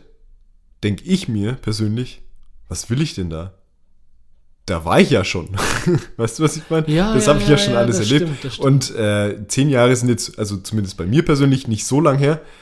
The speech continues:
Speaker 1: dass ich, äh, sag, okay, also da war ich schon in, in, in einem, in einem Lebensabschnitt, wo ich
Speaker 2: Ja.
Speaker 1: <laughs> für mich richtige Entscheidungen getroffen hab. Weißt du, was ich
Speaker 2: Ja.
Speaker 1: meine?
Speaker 2: Darf ich
Speaker 1: Also
Speaker 2: mal einen Satz packen?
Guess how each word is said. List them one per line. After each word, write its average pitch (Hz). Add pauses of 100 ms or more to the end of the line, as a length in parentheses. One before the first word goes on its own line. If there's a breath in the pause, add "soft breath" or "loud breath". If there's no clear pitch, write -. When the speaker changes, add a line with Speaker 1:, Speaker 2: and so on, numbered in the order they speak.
(140 loud breath)
Speaker 1:
dass 110
ich, -
äh, 107
sag, 113
okay, 123 (240 loud breath)
also 113
da 117
war 123
ich 139
schon 127
in, 127
in, 113
in 110
einem, 110 (520)
in 107
einem 104
Lebensabschnitt, 135
wo 113
ich 113 (100)
Speaker 2:
Ja. 139
Speaker 1:
<laughs> 139
für 151
mich 135
richtige 127
Entscheidungen 117
getroffen 110
hab. 95
Weißt 135
du, 156
was 151
ich 139
Speaker 2:
Ja. 151
Speaker 1:
meine? 180 (240 loud breath)
Speaker 2:
Darf 175
ich -
Speaker 1:
Also 127
Speaker 2:
mal 226
einen 185
Satz -
packen? 202